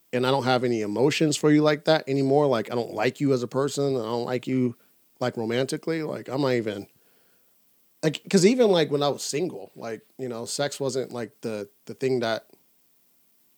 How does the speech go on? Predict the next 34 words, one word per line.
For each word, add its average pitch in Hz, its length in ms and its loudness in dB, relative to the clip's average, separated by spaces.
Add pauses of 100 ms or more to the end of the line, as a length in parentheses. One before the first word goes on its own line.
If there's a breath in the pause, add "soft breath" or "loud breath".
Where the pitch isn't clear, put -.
(680)
would 117 360 -6
lead 117 220 -4
me 139 120 0
to 135 80 0
someone. 143 300 0
Like, - 160 -2
I 147 100 4
actually 147 280 -2
had 123 220 -2
to 113 60 -10
legitimately 107 760 -8
like 104 280 -10
somebody 104 440 -12
if 101 120 -16
I 107 80 -12
wanted 104 380 -18
to - 160 -20 (120)
do 110 160 -8
something - 360 -16
with 107 180 -18
them. 107 160 -18 (400 loud breath)
Like, 135 100 2
it 180 60 8
just 196 160 4
felt, 202 240 8
I 185 80 4
just 208 140 4
felt 196 180 0
disgusted, 147 800 -6
you 160 60 -4
know 165 140 0
what 165 40 0
I'm 156 60 -4
saying? 156 380 -2